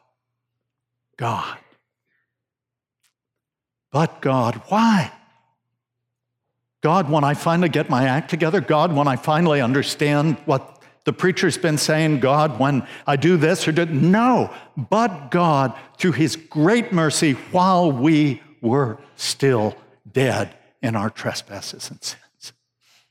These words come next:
because of his great love,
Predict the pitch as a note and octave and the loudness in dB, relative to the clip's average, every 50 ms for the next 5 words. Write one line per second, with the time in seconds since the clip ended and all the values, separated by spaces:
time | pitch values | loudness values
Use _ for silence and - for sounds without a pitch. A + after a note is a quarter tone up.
0 | _ _ _ _ _ _ _ _ _ _ _ _ _ _ _ _ _ _ _ _ | _ _ _ _ _ _ _ _ _ _ _ _ _ _ _ _ _ _ _ _
1 | _ _ _ - A#2+ - - C3 C3 B2 D#3 D#3 - - B2+ A#2+ - - - D#3+ | _ _ _ -8 -8 -6 -6 -6 -4 -2 -4 -4 -4 -4 -6 -6 -6 -8 -6 -4
2 | C3+ C#3+ - - A#2+ A2 - - - | -4 -4 -4 -6 -10 -10 -10 -12 -18